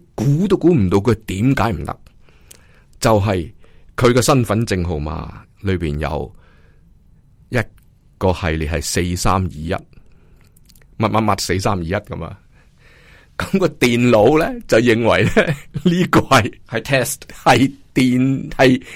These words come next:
Speaker 1: I A I generate 出嚟嘅 number。
Speaker 2: 哦，
Speaker 1: 唔覺得
Speaker 2: 係假嘅。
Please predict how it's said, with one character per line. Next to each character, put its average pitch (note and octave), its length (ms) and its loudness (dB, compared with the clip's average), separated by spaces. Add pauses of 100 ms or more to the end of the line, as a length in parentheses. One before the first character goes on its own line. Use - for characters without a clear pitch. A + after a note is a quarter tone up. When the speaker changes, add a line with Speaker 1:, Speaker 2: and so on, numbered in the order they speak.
(280)
Speaker 1:
I E3 320 6
A D#3 220 8
I D3+ 260 4
generate C#3 500 4
出 - 160 2
嚟 G#2+ 180 2
嘅 - 100 -8
number。 B2+ 320 -4 (280)
Speaker 2:
哦， G2+ 640 -4
Speaker 1:
唔 C3 280 4 (100)
覺 - 80 0
得 C3+ 80 0
Speaker 2:
係 A2+ 60 -4
假 A#2+ 320 4
嘅。 D#3 260 4